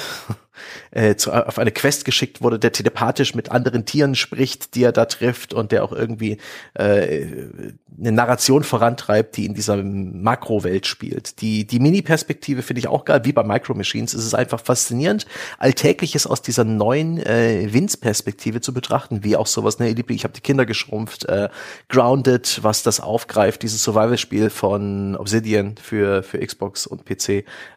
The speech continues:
Ähm, das ist generell eine, eine effektive Perspektive und das Spiel war diesbezüglich einfach super clever und, äh, und ich finde, das ist heute auch noch irgendwie wert, gespielt zu werden. Ich habe es mi-, mich zum ersten Mal wirklich länger auch damit beschäftigt. Äh, muss auch leider feststellen, dass es,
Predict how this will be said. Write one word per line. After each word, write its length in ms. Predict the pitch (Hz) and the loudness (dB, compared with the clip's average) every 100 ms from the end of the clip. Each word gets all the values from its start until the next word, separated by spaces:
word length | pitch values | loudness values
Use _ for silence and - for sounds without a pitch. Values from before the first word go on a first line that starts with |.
| - | -2
Ähm, 200 | 104 98 | -2 0
das 140 | 104 | 0
ist 160 | - - | 0 2
generell 360 | 117 113 123 | 4 6 6
eine, 100 | 139 | 6
eine 220 | 113 110 | 4 4
effektive 760 | 107 123 - 127 123 113 92 82 | 0 -2 -4 0 4 4 4 -2
Perspektive 640 | - 113 - - 123 123 107 | -2 -4 -4 -8 -4 0 0
und 180 | 98 113 | 0 -2
das 100 | - | -4
Spiel 300 | - 113 165 | -2 -2 2
war 260 | 160 156 - _ - | 4 4 0 _ -12
diesbezüglich 520 | 113 139 - 135 123 120 | -8 -6 -4 -4 -4 -4
einfach 180 | - | -4
super 220 | - - - | -6 -4 -6
clever 440 | - 139 117 104 | 2 4 4 0
und, 520 | - 101 101 104 - - | -2 -4 -6 -8 -12 -6
äh, 360 | 104 104 101 95 - - - _ _ - | 0 2 2 0 -6 -20 -20 _ _ -14
und 120 | 107 | -10
ich 100 | - | -8
finde, 160 | - | -6
das 80 | - | -4
ist 300 | - - - | -2 0 2
heute 180 | 117 156 | 2 2
auch 60 | 127 | 0
noch 140 | 123 | 0
irgendwie 320 | 110 123 120 | 0 -2 0
wert, 180 | 113 117 | 2 2
gespielt 320 | - - 131 | 0 -8 -6
zu 120 | - 104 | -4 -2
werden. 100 | 101 | -2
Ich 100 | 107 | -2
habe 80 | 120 | -2
es 120 | - | -2
mi-, 100 | - | -2
mich 160 | 113 | -4
zum 120 | - 107 | -2 -2
ersten 220 | 143 - | 0 2
Mal 80 | 135 | 0
wirklich 220 | - 113 | 0 0
länger 220 | - 147 | 2 4
auch 80 | 123 | 2
damit 240 | 117 110 | -2 -4
beschäftigt. 560 | - - 147 - 143 - | -4 0 0 0 -4 -4
Äh, 120 | 120 | -4
muss 260 | 110 120 113 | -4 -6 -8
auch 100 | 110 | 2
leider 200 | 113 117 | 4 4
feststellen, 340 | 131 - 120 | 2 -2 0
dass 160 | 113 - | -2 -2
es, 180 | 107 | -4